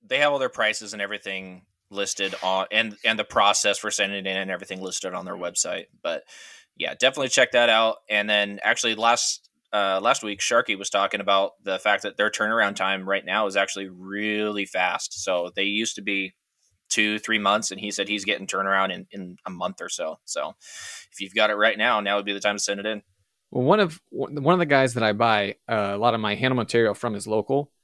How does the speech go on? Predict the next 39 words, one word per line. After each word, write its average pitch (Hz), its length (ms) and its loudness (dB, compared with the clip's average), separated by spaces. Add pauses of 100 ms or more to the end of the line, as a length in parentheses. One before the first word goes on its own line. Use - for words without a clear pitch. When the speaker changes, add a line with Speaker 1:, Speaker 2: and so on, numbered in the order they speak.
(440)
Speaker 2:
and 127 120 2
I 117 60 0
thought 156 200 4
about 110 220 2
just 107 240 -6
sending 131 260 4
him 113 160 0
these, 104 200 -4 (200)
the, 113 140 -2 (100)
the 98 80 -10
chunks, 143 420 0
or, 113 100 0
like, 110 220 2 (220)
well, 123 80 -4
not 117 160 0
sending 127 320 0
them, 107 160 -2
obviously, 110 340 -4
'cause 107 120 -10
they're 101 80 -10
huge, 120 400 -4 (340)
but, 135 120 6
like, 123 200 4
next 135 240 -2
time 143 140 -2
I 127 80 0
go 131 240 4
out 123 340 2
his 127 240 -4
direction, 110 640 -4 (140)
just 123 160 -2
load 160 200 6
him 127 120 2
up 160 240 2
and 120 80 -4
be 113 80 -2
like, 113 160 0
"Here, 147 180 2
dude, 139 280 2